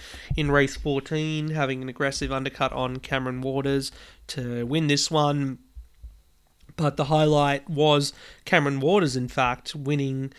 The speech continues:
um, his first race of the season, Tickford's first race of the season, and winning the round as well. First time he's won a solo round of supercars, wins in race thirteen and fifteen. Both of them saw last lap battles with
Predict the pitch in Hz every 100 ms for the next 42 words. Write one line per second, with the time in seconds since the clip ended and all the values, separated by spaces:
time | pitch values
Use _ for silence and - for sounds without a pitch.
0 | - - 139 139 135 139 - 135 151 -
1 | 160 143 - 143 143 147 139 139 156 151
2 | 139 143 139 147 - 143 - 143 139 -
3 | 139 135 139 131 - 147 139 147 143 147
4 | - - - 147 143 160 226 226 175 170
5 | 151 165 220 147 131 127 160 135 156 151
6 | - 147 139 143 147 135 131 131 131 -
7 | - 135 131 131 131 - - 139 135 135
8 | 135 135 - 139 135 131 131 127 123 -
9 | 156 143 - 135 135 131 - 180 151 151
10 | 147 151 147 139 131 131 127 - 135 131
11 | - 131 127 123 123 123 - 135 131 135
12 | 131 - - - - 170 151 147 139 -
13 | - 127 131 127 123 _ - - 131 127
14 | - 131 120 127 127 127 127 131 127